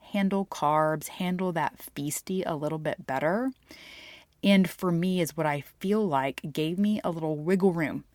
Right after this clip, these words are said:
in my diet, a little, a little bit of grace, you know, um, over the summer being so feisty, I was getting a lot of sunshine. And so my body was able to handle that, um, much better.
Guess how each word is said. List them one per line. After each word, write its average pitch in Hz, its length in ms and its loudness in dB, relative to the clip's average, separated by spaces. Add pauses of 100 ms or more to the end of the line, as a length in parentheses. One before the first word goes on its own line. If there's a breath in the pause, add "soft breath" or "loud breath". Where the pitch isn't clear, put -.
in 170 100 2
my 156 140 4
diet, 127 320 -2
a 151 80 2
little, 175 400 2 (480 loud breath)
a 165 60 4
little 185 200 2
bit 175 100 4
of 160 80 0
grace, - 760 -2
you 165 160 -4
know, 156 440 0
um, 151 520 0
over 160 240 2
the 151 100 -4
summer 151 420 -2
being 151 300 -2
so 147 200 -2
feisty, 151 440 -8
I 151 60 -4
was 143 140 -8
getting 147 260 -2
a 139 60 -2
lot 139 220 -2
of 147 100 -8
sunshine. 160 680 -4
And 147 100 -2
so 135 320 -8 (300 loud breath)
my 143 280 -6
body 202 360 6
was 156 180 -2 (180)
able 175 540 2 (460 loud breath)
to 170 420 2
handle 156 440 -2
that, - 360 -2 (420 soft breath)
um, 156 280 0
much 165 340 0
better. - 360 -4